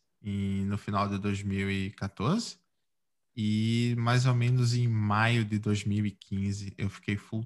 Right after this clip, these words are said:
time, mas full time remoto ainda, porque eu tava esperando o processo de visto se resolver pra cá, pros Estados Unidos, sabe? Isso levou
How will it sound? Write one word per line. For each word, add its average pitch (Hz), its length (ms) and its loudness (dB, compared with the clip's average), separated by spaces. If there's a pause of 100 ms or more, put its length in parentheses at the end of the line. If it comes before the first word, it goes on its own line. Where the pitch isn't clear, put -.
(100)
time, 90 260 -6 (600)
mas 95 300 -4
full - 220 -6
time 107 300 2
remoto 98 540 0
ainda, 90 380 -6 (760)
porque 104 440 -4
eu 107 240 2
tava 107 380 0
esperando 98 920 0
o 92 40 -4
processo 95 460 -6
de 92 100 -10
visto 98 480 -4
se 92 140 -8
resolver 92 420 -6
pra 87 160 -10
cá, - 200 -12
pros - 180 -20
Estados 90 320 -8
Unidos, 110 500 -2
sabe? 101 360 -4
Isso - 200 -8
levou 101 640 -4